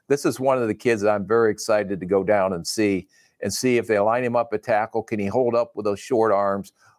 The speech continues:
or will they move him into guard and see how he holds up when things happen a lot quicker than they do when you're lined up at tackle on the edge.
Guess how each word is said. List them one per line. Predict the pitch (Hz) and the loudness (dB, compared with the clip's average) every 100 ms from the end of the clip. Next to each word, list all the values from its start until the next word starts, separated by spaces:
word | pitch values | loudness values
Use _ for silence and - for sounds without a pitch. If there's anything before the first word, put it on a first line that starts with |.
| _ | _
or | 113 | -2
will | 107 113 | 0 2
they | 101 | 2
move | 101 127 117 | 2 0 0
him | 113 | -2
into | 113 107 | 0 0
guard | 90 107 107 98 | 0 0 0 -2
and | 95 | -6
see | - | -2
how | 110 107 104 | 2 2 0
he | 92 | 0
holds | 110 98 95 | 0 0 0
up | 107 95 | 0 -2
when | 92 90 | -8 -4
things | 104 101 | -4 -2
happen | 98 98 92 | 0 0 0
a | 90 | -2
lot | 92 92 - | 0 0 0
quicker | 110 101 98 85 _ _ | -2 0 -2 -6 _ _
than | 107 101 | -2 0
they | 101 | 0
do | 107 | 0
when | 101 98 | 0 0
you're | 98 | 0
lined | 92 98 95 | 0 0 0
up | 95 85 | -2 -4
at | - | -2
tackle | 101 92 95 92 | 0 0 -2 0
on | 92 | 0
the | 87 87 | -2 -2
edge. | 87 73 | -2 -4